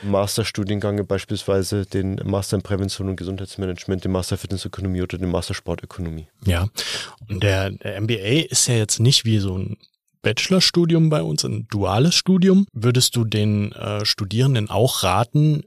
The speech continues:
Speaker 2: in der Zeit des Studiums parallel zu arbeiten, schon im Unternehmen, sich quasi auch im Unternehmen darauf vorzubereiten, dass man eine Führungskraft wird?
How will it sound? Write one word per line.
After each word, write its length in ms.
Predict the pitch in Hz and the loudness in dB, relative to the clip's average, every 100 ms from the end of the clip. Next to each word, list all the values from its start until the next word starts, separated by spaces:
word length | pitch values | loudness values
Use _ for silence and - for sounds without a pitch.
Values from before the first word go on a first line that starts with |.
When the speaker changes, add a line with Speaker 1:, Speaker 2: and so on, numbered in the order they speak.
| _ | _
Speaker 2:
in 160 | 120 123 | 0 2
der 160 | 120 | 4
Zeit 600 | - - 101 135 - - | 2 2 4 2 0 -2
des 160 | 117 - | 0 2
Studiums 760 | - 113 113 120 127 127 - - | 0 0 2 4 4 6 4 4
parallel 460 | 120 113 110 117 | 2 2 4 4
zu 160 | - - | 2 0
arbeiten, 680 | 95 113 127 151 - 170 165 | 0 2 2 0 2 2 2
schon 280 | - 147 | 2 4
im 100 | 143 | 4
Unternehmen, 640 | 139 131 123 127 151 175 175 | 4 4 4 4 4 0 -2
sich 340 | - 117 - | -2 -2 -2
quasi 320 | 110 110 107 | 0 0 0
auch 160 | 107 120 | -2 -2
im 80 | 110 | 0
Unternehmen 560 | 113 110 107 120 156 | 0 2 2 2 4
darauf 240 | 151 135 135 | 2 2 0
vorzubereiten, 800 | - 131 - 135 123 143 - 131 | 2 2 2 0 2 2 2 2
dass 180 | 127 | 2
man 320 | 131 131 131 123 | 2 2 0 -2
eine 140 | 120 | -4
Führungskraft 720 | - 139 147 170 - 151 - | 0 2 2 0 -2 -4 -6
wird? 220 | 170 - | -8 -10